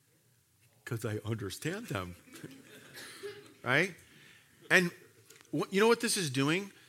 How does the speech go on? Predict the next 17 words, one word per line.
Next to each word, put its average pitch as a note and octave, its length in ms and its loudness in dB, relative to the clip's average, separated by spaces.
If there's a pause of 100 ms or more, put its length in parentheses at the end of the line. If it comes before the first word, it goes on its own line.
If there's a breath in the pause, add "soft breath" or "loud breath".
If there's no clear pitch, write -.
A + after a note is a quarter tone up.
This F3 220 8
is G#3 220 4
removing D#3 800 6
prerequisites. C#3 1160 4 (600 soft breath)
Scott, - 320 -10
you A2 60 -8
said A2 180 -8
you A2+ 80 -8
like G#2+ 160 -6
small C3 260 -8
words, G2 240 -8
then A#2 140 -6
you A#2+ 60 -4
used A#2 240 -6
a - 20 -8
big B2+ 260 -6
one. E2 160 -10